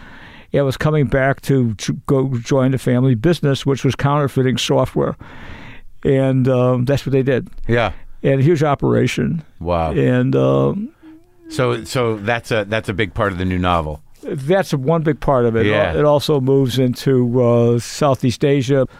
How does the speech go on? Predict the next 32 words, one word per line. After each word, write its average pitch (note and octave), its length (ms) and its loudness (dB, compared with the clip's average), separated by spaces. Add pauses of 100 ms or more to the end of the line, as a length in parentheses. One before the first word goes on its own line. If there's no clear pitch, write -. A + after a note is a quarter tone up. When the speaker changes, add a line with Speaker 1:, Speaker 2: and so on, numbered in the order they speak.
(460)
Speaker 1:
So D3+ 320 0 (200)
Chris - 280 0
Shiherlis D3+ 560 2
evolves. B2 680 0
The D#3+ 120 0
novel F#3+ 320 2
begins C#3+ 640 0 (800)
one E3+ 320 2
day D3 420 2
after D3 320 0
the C3 160 2
end A#2+ 100 2
of A#2+ 60 0
the B2 60 0
movie. A#2+ 400 0 (200)
Speaker 2:
Okay. G#2+ 340 -2 (580)
Speaker 1:
And, C3 400 2
uh, C3+ 240 2
Chris E3 180 -2
Shiherlis C#3+ 460 2
is A#2 120 2
wounded. D3 520 2
He's C3 160 4
the B2+ 60 2
last C3+ 440 0
survivor. C3+ 800 2
He's B2+ 420 0 (260)
half D3 300 2
delirious C3 580 2
Speaker 2:
Yeah. A2+ 240 0
Speaker 1:
on A#2 140 2
drugs. B2+ 540 0